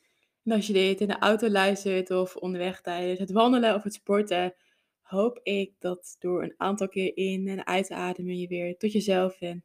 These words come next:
tot je eigen energie mag komen. Waar ik het vandaag met je over ga hebben is, ja, ergens ook iets wat heel erg belangrijk is in mijn coaching en wat, wat voor mij ook zo belangrijk is om jou mee te geven.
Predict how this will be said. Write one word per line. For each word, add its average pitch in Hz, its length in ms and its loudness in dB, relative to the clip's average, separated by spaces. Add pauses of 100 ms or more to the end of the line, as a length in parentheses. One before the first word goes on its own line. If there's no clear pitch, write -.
tot 214 180 -8
je 226 60 -4
eigen 208 240 -2
energie 180 340 -4
mag 180 160 -6
komen. 190 440 -6 (1700)
Waar 214 180 8
ik 262 80 4
het 277 120 4
vandaag 220 440 6
met 214 160 4
je 190 100 2
over 208 220 0
ga 202 140 0
hebben 190 600 2 (180)
is, 196 760 2 (500)
ja, 208 460 -2
ergens 233 360 0
ook 220 140 0
iets 208 240 -2
wat 208 200 -2
heel 208 340 2
erg 214 180 -2
belangrijk 214 420 -2
is 202 160 0
in 185 60 -6
mijn 180 140 -6
coaching 180 560 -4
en 175 160 -8
wat, 180 380 -6 (760)
wat 196 160 0
voor 208 120 2
mij 202 120 6
ook 214 100 0
zo 208 360 2
belangrijk 208 440 0
is 202 180 0
om 190 100 -2
jou 175 160 -2
mee 180 180 -6
te 202 120 -6
geven. 196 500 -2